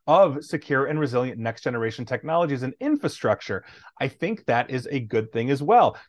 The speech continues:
Obviously, everybody is looking for cutting edge. There are a lot of basically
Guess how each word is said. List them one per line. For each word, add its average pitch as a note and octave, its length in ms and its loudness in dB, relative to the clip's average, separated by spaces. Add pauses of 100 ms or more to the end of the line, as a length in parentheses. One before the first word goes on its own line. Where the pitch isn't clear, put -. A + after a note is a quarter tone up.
(160)
Obviously, D3 480 0
everybody C3+ 540 0
is A#2 140 -8
looking A#2 300 -6
for A2 160 -2
cutting A2 360 -2
edge. B2+ 260 0
There A2+ 160 -2
are A2 160 -2
a G#2+ 80 0
lot A2+ 280 0
of A2+ 100 -2 (480)
basically C3+ 460 0